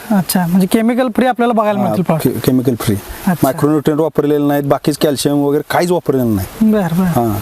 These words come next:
Speaker 1: अच्छा, शेणखताचं वगैरे इथं मात्रा किती देताय काय?
Speaker 2: व माझं एकरी, अ, दहा ट्रेलर शेणखत, म्हणजे
Speaker 1: दहा
Speaker 2: ट्रॅक्टरचे, अ, ट्रेलर असतात एक, एकरी
Speaker 1: अच्छा.
Speaker 2: दहा ट्रेलर असतात.
Speaker 1: म्हणजे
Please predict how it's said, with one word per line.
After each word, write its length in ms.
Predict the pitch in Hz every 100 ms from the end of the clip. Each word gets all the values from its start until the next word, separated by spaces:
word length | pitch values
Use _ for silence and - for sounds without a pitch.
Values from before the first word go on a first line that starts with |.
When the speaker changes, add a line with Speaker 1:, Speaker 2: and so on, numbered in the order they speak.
| - - - -
Speaker 1:
अच्छा, 200 | 175 185 - - -
शेणखताचं 640 | - 247 240 269 285 294
वगैरे 280 | 277 277 277
इथं 260 | 208 269
मात्रा 320 | 254 233 - 220
किती 300 | 185 202 202
देताय 220 | 160 165
काय? 420 | - 175 - -
Speaker 2:
व 260 | 120 123 131
माझं 340 | 143 143 165
एकरी, 800 | 170 165 - 156 160 160 165 156
अ, 260 | 139 135 131
दहा 180 | 131
ट्रेलर 340 | 143 147 139 135
शेणखत, 280 | 127 127 123
म्हणजे 280 | 120 120 120
Speaker 1:
दहा 160 | 185 175
Speaker 2:
ट्रॅक्टरचे, 600 | 135 120 127 - - 135
अ, 160 | 127 123 120 120 117
ट्रेलर 260 | 135 127
असतात 260 | 131 123 113
एक, 260 | 107 104 110
एकरी 140 | 107
Speaker 1:
अच्छा. 240 | 120 -
Speaker 2:
दहा 140 | 110 113
ट्रेलर 220 | 107 113
असतात. 260 | 113 131 -
Speaker 1:
म्हणजे 280 | 190 208